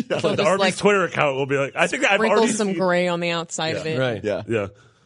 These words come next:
Speaker 2: Chuck some red paint on there, and
Speaker 1: Yeah.
Speaker 2: you're good to go.
Speaker 1: Yeah, father-son issues.
Speaker 4: <laughs> Nice marbled rye.
Speaker 1: Yeah. Ooh, that's actually, that's, that's pretty good. Uh, Corey, thank you so much. Uh, let's just leave off on, like,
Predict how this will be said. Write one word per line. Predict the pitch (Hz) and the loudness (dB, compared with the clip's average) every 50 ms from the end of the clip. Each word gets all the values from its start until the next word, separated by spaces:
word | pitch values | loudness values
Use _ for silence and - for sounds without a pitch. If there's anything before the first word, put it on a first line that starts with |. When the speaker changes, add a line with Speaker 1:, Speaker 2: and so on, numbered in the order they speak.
| _ _ | _ _
Speaker 2:
Chuck | - - 196 170 | -8 -8 -8 -8
some | - 180 156 156 | -6 -8 -6 -6
red | 156 151 135 | -6 -6 -8
paint | - 185 165 160 147 139 | -8 -8 -6 -4 -4 -4
on | 147 147 143 | -4 -4 -4
there, | 143 143 151 156 165 | -4 -4 -4 -4 -4
and | 190 104 | -4 -2
Speaker 1:
Yeah. | 101 - | -2 -2
Speaker 2:
you're | - - | -2 -4
good | 262 233 277 | -6 -8 -8
to | 233 | -6
go. | 294 330 294 170 | -6 -4 -2 -2
Speaker 1:
Yeah, | 120 98 85 | -2 -2 -4
father-son | - - 139 - 139 120 120 - 117 87 78 | -4 -4 -4 -2 0 0 0 0 -2 -2 -4
issues. | 90 - - 87 92 - | -4 -6 -6 -6 -6 -2
Speaker 4:
<laughs> | |
Nice | - 190 170 135 | -2 -2 -2 0
marbled | 143 - 135 135 - 139 135 120 - | 0 2 2 2 2 0 -2 -2 -2
rye. | 110 104 104 123 135 139 147 160 - - - | -4 -4 -2 -2 -2 -4 -4 -6 -6 -6 -2
Speaker 1:
Yeah. | 101 98 90 82 92 240 180 185 214 - 208 165 - - | -2 -2 -2 0 -2 -2 -2 -2 -4 -6 -6 -8 -6 -6
Ooh, | 117 98 76 71 - - _ - | -4 -4 -4 -8 -10 -18 _ -14
that's | 90 - | -12 -12
actually, | 76 73 - 78 - _ _ | -12 -16 -16 -18 -20 _ _
that's, | - - - - _ | -20 -20 -20 -20 _
that's | - 76 - | -20 -18 -14
pretty | - 78 71 | -14 -14 -14
good. | 73 95 - - - - _ _ _ _ - | -14 -18 -18 -20 -20 -20 _ _ _ _ -2
Uh, | - 110 113 113 107 104 - - - | 2 2 4 4 2 -2 -4 -8 -4
Corey, | - 147 143 139 135 120 104 - - - - | 0 0 2 2 2 -2 -4 -8 -12 -20 -16
thank | - 139 135 | -6 -4 -4
you | 120 | -4
so | - - 110 | -2 -2 -2
much. | 104 104 - - - - - | -4 -2 -4 -8 -12 -8 -4
Uh, | 110 110 110 110 110 110 110 110 - | 0 0 2 2 2 0 -2 -2 -4
let's | 127 123 | -4 -4
just | - 139 - - - 117 | -2 -4 -4 -6 -8 -4
leave | 117 135 123 | -2 0 0
off | 123 107 - | 0 -2 -2
on, | 127 113 110 110 | -2 -4 -4 -4
like, | 113 113 113 110 - | -4 -4 -4 -4 -4